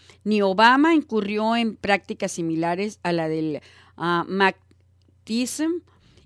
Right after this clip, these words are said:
y la persecución del presunto agente de la Unión Soviética en los años cincuenta,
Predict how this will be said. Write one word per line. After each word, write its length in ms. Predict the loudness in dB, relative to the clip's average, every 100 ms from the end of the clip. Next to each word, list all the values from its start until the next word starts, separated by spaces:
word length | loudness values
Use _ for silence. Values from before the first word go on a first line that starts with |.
| -6
y 420 | -2 0 0 -2
la 220 | 0 0
persecución 720 | 0 -8 -10 -14 -8 -6 -4 -4
del 100 | -4
presunto 440 | -8 -8 -10 -8
agente 560 | -10 -4 -4 -4 -6 -8
de 140 | -4
la 100 | -2
Unión 200 | -2 -4
Soviética 720 | -6 -10 -6 -6 -8 -12 -10 -8
en 80 |
los 180 | -8 -8
años 220 | -8 -8
cincuenta, 520 | -10 -12 -10 -12 -12